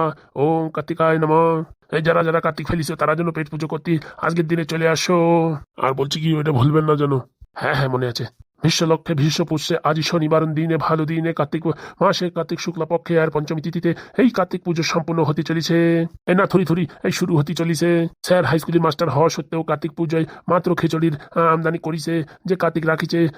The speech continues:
সে নাকি কোনো ফর্দ রাখেনি। এটা তো আমার বিশ্বাস হইতেছে না। আমার মনে হচ্ছে স্যারের বউ নয়তো স্যার দুইজনের ভিতরে একজনে গায়েব করে দিছে। এখন বলছে কোনো লিস্ট রাখেনি, তাই আজকে খিচুড়ি প্রসাদ দেওয়া হবে। ওং সোহা কার্তিকায় নমঃ। ভম্বলা কালী কপালিনী, স্যারের যত দুষ্ক কষ্ট সব ও বিপদ বাধা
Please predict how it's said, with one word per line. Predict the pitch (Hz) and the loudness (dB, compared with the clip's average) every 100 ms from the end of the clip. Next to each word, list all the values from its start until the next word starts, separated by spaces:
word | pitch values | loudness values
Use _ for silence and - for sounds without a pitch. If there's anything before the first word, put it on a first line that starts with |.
| - | -6
সে | - 185 | 0 2
নাকি | 165 170 | 2 0
কোনো | 170 170 | -2 0
ফর্দ | 156 - 160 | 2 0 0
রাখেনি। | 165 151 170 170 165 147 - | -2 0 -2 0 -2 -4 -8
এটা | - 175 | -4 0
তো | |
আমার | 170 160 | 2 2
বিশ্বাস | 165 175 156 | 0 -2 2
হইতেছে | 139 160 156 170 | 2 0 0 2
না। | 165 165 151 - - | 2 2 -2 -8 -4
আমার | 190 | -2
মনে | 180 175 | 0 0
হচ্ছে | 165 170 | 0 -2
স্যারের | 156 160 160 | -4 -4 -2
বউ | 170 175 | 2 2
নয়তো | 170 165 | 0 -2
স্যার | - 165 156 | 0 2 2
দুইজনের | 156 165 165 | 0 0 2
ভিতরে | 151 170 175 | 2 4 2
একজনে | 160 156 170 170 - - 175 | 2 0 0 0 -2 -10 -2
গায়েব | 156 165 | 0 2
করে | 170 165 | 2 0
দিছে। | 156 165 170 170 - - | 0 0 2 2 0 -6
এখন | 170 196 | 0 2
বলছে | 180 190 214 | 2 0 2
কোনো | 202 208 202 | 2 4 4
লিস্ট | 196 190 | 2 0
রাখেনি, | 185 180 185 175 | 0 2 0 -2
তাই | 180 180 170 | 0 0 2
আজকে | 160 160 | -2 -2
খিচুড়ি | 156 165 160 165 | -6 -4 -4 -2
প্রসাদ | 165 175 151 | -2 -2 0
দেওয়া | 165 | 2
হবে। | 131 160 160 165 | 4 4 2 2
ওং | 147 165 | 0 -2
সোহা | 156 160 143 160 | 0 0 2 0
কার্তিকায় | 160 151 151 160 | 0 -4 -2 -2
নমঃ। | 160 156 165 165 165 156 _ _ - | 2 2 4 2 0 -6 _ _ -2
ভম্বলা | 175 185 170 | 2 4 2
কালী | 170 165 | 2 -2
কপালিনী, | 170 165 160 165 165 170 | -4 -2 -2 -2 -4 -4
স্যারের | 165 160 160 | -4 -4 -2
যত | 160 165 165 | 0 0 2
দুষ্ক | 156 170 - 165 170 | 0 0 2 0 2
কষ্ট | 170 - | -2 0
সব | 165 170 165 170 | -2 2 2 0
ও | |
বিপদ | 156 165 175 156 | -4 -4 -4 0
বাধা | 165 156 | 0 0